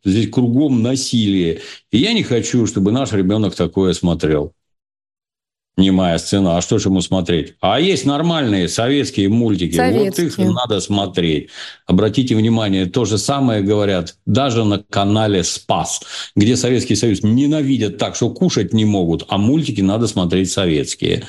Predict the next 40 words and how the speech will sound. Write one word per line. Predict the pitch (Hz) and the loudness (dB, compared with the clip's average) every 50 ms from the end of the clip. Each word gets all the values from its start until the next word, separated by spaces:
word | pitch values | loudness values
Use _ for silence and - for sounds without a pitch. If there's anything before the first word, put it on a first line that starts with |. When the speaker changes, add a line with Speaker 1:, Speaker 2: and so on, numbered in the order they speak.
| - - - - - - _ _ - | -10 -10 -10 -12 -12 -16 _ _ 0
Speaker 1:
Ну, | 98 101 104 101 98 95 92 87 82 78 78 78 | 2 2 4 2 2 2 2 2 0 0 0 -2
что | - - 113 98 | -2 0 0 2
же | 90 87 | 2 2
это | 82 80 85 82 | 0 0 -2 -2
получается? | 80 101 92 90 95 95 - 82 80 76 73 71 - - - 90 87 87 85 | -2 0 2 2 2 2 0 -2 -2 0 -2 -2 -4 -4 -2 0 0 0 0
Что | - - - 104 104 104 101 98 92 90 | -2 -2 0 0 2 2 2 2 0 0
советские | 82 - - 104 104 104 90 - - 98 92 87 | -2 -2 -2 0 0 0 0 0 0 0 0 0
<laughs> | 95 | 0
проклятые | - 123 120 - - - 185 151 - 180 190 | -2 -4 -4 -4 -4 -4 -4 -2 0 0 0
большевики | 160 139 165 196 160 - - 175 170 170 165 - - 180 175 151 - - - 117 90 | 2 2 2 0 0 0 0 0 0 0 -2 -2 -2 -2 -2 -2 -2 -6 -10 -10 -4
учили | - 131 135 135 - 170 160 156 147 | -2 0 0 0 0 0 2 2 2
наших | 127 127 139 143 131 - - 123 104 | 2 0 0 -2 -4 -4 -2 -2 0
детей, | 104 113 107 113 139 139 127 107 - | 0 -2 -2 0 -2 -2 -2 -2 -2
то | 104 95 | 0 0
есть | 95 90 - | 0 0 0
нас, | - 117 113 107 98 87 | 0 0 0 0 -2 -4
чему-то | - - - 104 110 120 117 - - 104 | -4 -2 0 2 2 2 0 0 -2 -2
разумному, | 101 107 110 104 113 131 127 120 113 107 107 107 | -2 -2 0 0 0 0 2 2 2 0 0 0
доброму, | 104 101 127 123 107 110 110 107 107 110 110 | 0 0 0 0 0 0 0 0 0 0 0
вечному, | 113 131 151 147 135 - 110 101 98 95 90 87 | 0 0 0 -2 -2 -2 0 0 0 0 0 0
а | 90 | 0
вы | 95 95 101 107 107 | 0 0 0 0 0
чему | 90 - 113 104 101 98 98 101 101 98 | 0 0 0 0 2 2 2 0 0 0
учите? | 90 - - 90 82 - 87 85 - - - - - - - - _ _ | 0 -2 -2 -4 -2 -2 -2 -2 -4 -8 -16 -20 -20 -20 -20 -20 _ _
Я | - 95 110 117 | 0 2 2 2
бы | 117 120 117 | 2 2 2
еще | 117 107 - - 117 117 113 110 110 104 | 0 0 0 0 0 2 2 2 2 2
мог | 104 107 113 123 123 123 - - | 2 2 0 0 0 -4 -6 -4
понять, | 110 110 117 120 127 131 123 | -4 -2 0 0 0 0 -2
что | - - 113 | -2 -2 0
если | 107 107 123 135 127 - 123 110 | 0 2 2 0 0 0 0 0
бы | 104 107 104 110 | 0 2 2 2
у | 107 | 2
вас | 113 123 123 92 - | 0 0 -2 -4 -2
вот | - 101 98 98 | -2 -2 0 0
этот | - - 101 101 90 | 0 0 0 -2 0
вот | 98 98 92 85 - | 0 0 0 0 0
мультик, | 104 113 131 156 170 151 131 127 104 95 | 2 2 2 2 2 0 0 0 0 0
где | 98 95 92 101 98 104 101 92 | 0 0 0 0 0 0 0 0
там, | 92 90 82 80 78 - | -2 -2 -4 -4 -6 -8